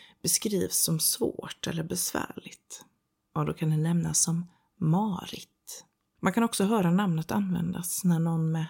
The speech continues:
nedvärderande syfte kallar någon för Mara eller till och med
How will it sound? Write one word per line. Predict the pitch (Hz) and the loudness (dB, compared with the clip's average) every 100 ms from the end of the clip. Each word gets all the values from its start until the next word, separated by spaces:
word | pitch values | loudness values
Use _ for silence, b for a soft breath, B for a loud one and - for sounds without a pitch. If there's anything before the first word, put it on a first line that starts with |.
| - | -8
nedvärderande | - 165 214 165 - 175 175 165 156 156 156 | 0 0 2 -2 -4 -8 -6 -4 -4 -4 -4
syfte | - 214 - - 170 - _ - | -4 -6 -10 -12 -12 -12 _ -8
kallar | - 190 165 156 160 - | -2 -2 -2 -4 -10 0
någon | 196 202 - - | 0 0 -4 -8
för | - | 0
Mara | 156 147 185 202 - - - _ | 2 4 2 -2 -6 -12 -16 _
eller | - 139 | -4 -4
till | - 98 | -2 -4
och | 98 | -2
med | 175 | -4